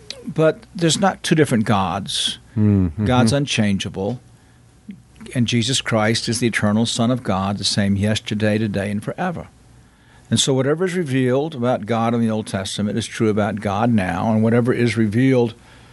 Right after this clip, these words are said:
Speaker 1: um, about God's will morally is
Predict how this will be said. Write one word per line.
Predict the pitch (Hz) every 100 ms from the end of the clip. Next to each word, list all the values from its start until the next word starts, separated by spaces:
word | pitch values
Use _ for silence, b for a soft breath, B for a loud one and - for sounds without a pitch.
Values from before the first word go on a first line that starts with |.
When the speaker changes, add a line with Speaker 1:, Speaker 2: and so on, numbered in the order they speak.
| B B B -
Speaker 1:
um, | 120 113 - - - - -
about | 113 107 110
God's | 113 113 110 101 - -
will | 117 120 214 123 104 170 - _ _ _ - -
morally | 117 123 185 180 110 90 107 139 - - _ _ _ _ - - -
is | 123 123 113 -